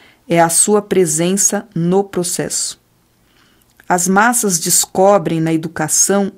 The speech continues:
um canal para um novo status e começam a exigir mais escolas. Começam a ter uma apetência que não tinham. Existe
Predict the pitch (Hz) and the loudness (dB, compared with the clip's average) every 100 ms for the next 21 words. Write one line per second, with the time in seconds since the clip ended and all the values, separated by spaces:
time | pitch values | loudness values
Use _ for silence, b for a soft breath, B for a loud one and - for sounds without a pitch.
0 | - 202 196 190 170 165 175 190 190 185 | -2 -2 0 0 2 2 2 0 0 0
1 | 175 175 196 226 214 - - 165 165 170 | 2 2 2 2 0 -2 0 0 0 -2
2 | - 214 - - _ _ 196 - 202 190 | -6 -4 -6 -8 _ _ -6 0 0 2
3 | 190 - 202 - 175 180 190 190 175 190 | 2 0 -4 -2 0 0 0 -2 -2 -2
4 | 185 180 190 185 202 - - 147 127 - | -2 0 0 -2 -2 -2 -2 -4 -6 -6
5 | - - - b b b b b b b | -6 -6 -10 b b b b b b b
6 | b - 196 190 202 220 214 202 196 - | b -4 0 2 2 2 2 0 0 0
7 | 196 190 185 190 214 - 208 202 - 220 | 2 2 2 2 0 0 -2 -2 0 0
8 | 262 - - 247 240 220 220 220 - 165 | 0 -2 -2 -4 -2 -2 -2 -4 -4 -4
9 | 151 147 147 - _ b b b b b | -4 -6 -10 -14 _ b b b b b
10 | b 185 190 170 196 240 - - | b 0 0 0 0 0 -2 -6